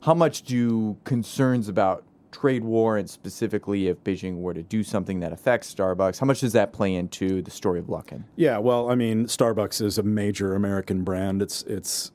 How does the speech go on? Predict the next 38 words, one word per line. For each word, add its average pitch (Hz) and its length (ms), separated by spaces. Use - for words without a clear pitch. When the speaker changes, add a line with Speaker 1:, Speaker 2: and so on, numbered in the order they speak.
Speaker 2:
it's 107 320
obviously 98 480
like 95 220
McDonald's, 92 800
um, 95 520
you 113 140
know, 92 420
uh, 104 100
or 90 120
Ford. 90 480
You 101 80
know, 90 80
you 92 120
think 92 220
of 82 80
these 90 160
iconic 90 460
singles. 90 360
Starbucks, 95 340
certainly 95 440
in 85 100
China, 95 460
is 110 100
something 101 220
that 95 80
is 92 100
vulnerable 101 520
or 90 100
seen 104 300
that 85 180
way. 80 360
So 143 260
the 127 140
idea 110 420
being 98 320
that, 101 160
you 110 100
know, 98 240